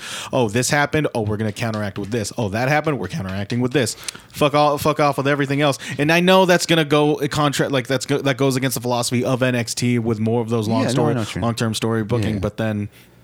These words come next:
Speaker 1: they are not in Kansas anymore. They are not going to be in Full Sail anymore.
Speaker 2: But the, you know, by old metrics, Mustache Mountain has gotten over.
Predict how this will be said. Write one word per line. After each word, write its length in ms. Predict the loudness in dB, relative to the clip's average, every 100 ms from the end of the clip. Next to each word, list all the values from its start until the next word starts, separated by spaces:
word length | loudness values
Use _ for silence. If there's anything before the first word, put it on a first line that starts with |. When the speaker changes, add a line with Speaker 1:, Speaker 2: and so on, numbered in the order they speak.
| -20 -20 _
Speaker 1:
they 200 | 0 2
are 80 | 4
not 100 | 2
in 60 | 2
Kansas 340 | -2 0 0
anymore. 300 | 0 0 0
They 140 | 2
are 120 | 4 4
not 280 | 2 2
going 180 | 2 2
to 60 | 4
be 140 | 4
in 60 | 2
Full 200 | 0 0
Sail 240 | 0 -2
anymore. 300 | -2 -4 -6 -6
Speaker 2:
But 260 | 0 2
the, 200 | 2 0 -2
you 140 | -2 2
know, 200 | 2 2
by 200 | 2 2
old 240 | 2 2
metrics, 720 | 2 0 2 0 0 -6 -6 -8 _ -20 _ _
Mustache 480 | 0 2 2 0 2
Mountain 480 | 2 2 2 -2 -2
has 300 | 0 0 0
gotten 260 | 0 -2 -2
over. 420 | -6 -6 -6 -8